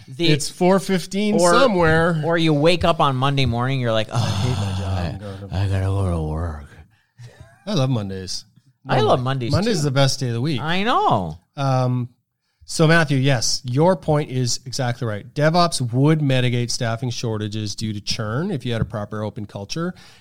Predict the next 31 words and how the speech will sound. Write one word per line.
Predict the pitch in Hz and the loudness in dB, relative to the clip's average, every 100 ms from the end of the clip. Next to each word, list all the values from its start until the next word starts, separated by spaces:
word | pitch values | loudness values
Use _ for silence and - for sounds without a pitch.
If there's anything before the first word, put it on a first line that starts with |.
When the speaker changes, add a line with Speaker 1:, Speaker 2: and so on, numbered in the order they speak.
| - | -10
Speaker 2:
And | 135 123 120 | -2 0 0
to | - | -4
Teresa's | 117 - 160 240 - 247 | -6 -4 -4 -4 -4 -6
point, | - 101 95 127 160 - _ _ _ _ - | -8 -12 -8 -8 -10 -18 _ _ _ _ -6
um, | 120 120 120 120 120 117 _ _ _ _ _ _ _ _ | -2 0 2 2 0 -4 _ _ _ _ _ _ _ _
if | 151 147 | -4 -2
you | 170 165 | 0 0
need | 180 180 | 0 -2
to | 175 | -2
scale | - - 175 190 | -2 2 2 2
your | 147 | 0
team, | 113 107 90 98 143 - 120 | -2 -6 -10 -12 -12 -14 -20
Speaker 1:
Mm-hmm. | 110 123 156 123 | -16 -14 -12 -8
Speaker 2:
this | 127 170 - - 175 | 0 2 2 -2 0
is | 196 190 | 2 2
a | 156 | 0
challenge | - 170 175 147 95 90 - _ _ - | -2 -2 -2 -6 -8 -10 -12 _ _ -10
because | 123 123 131 120 117 110 - - _ _ _ _ _ - | -8 0 2 2 0 -2 -4 -6 _ _ _ _ _ -6
when | 147 165 | 0 2
you | 196 196 | 4 4
have | 175 156 | 4 2
a | |
DevOps | 143 143 135 123 - | 4 4 4 2 0
culture, | 147 143 - 101 101 | 0 0 -2 -6 -8
you | 110 117 143 | -6 -2 0
have | 147 135 131 - | 2 0 -2 -4
to | - 117 110 107 | -4 -2 -2 -4
make | 113 139 | -2 -2
sure | - 123 | -2 -2
you | 113 | -2
have | 107 | -4